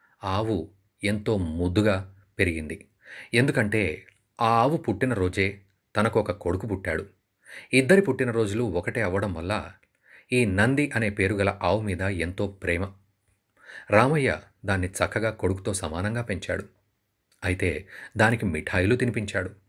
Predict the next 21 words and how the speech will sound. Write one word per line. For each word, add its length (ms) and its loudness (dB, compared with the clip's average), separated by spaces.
ఎంతో 380 4
గారాబంగా 440 4
పెంచాడు. 420 -6
కానీ 480 -4
తాను 300 2
చేస్తున్న 320 0
ఒక 180 0
తప్పును 400 -2
మాత్రం 360 -2
గ్రహించలేకపోయాడు. 920 -4
అతను 380 4
రోజు 460 4
ఇంటికి 280 0
వచ్చేటప్పుడు 840 0
తాను 360 0
మిఠాయి 640 2
పొట్లం 260 2
కట్టుకొని 480 -4
తీసుకొచ్చేవాడు. 680 -2
అలా 180 6
మిఠాయి 480 -2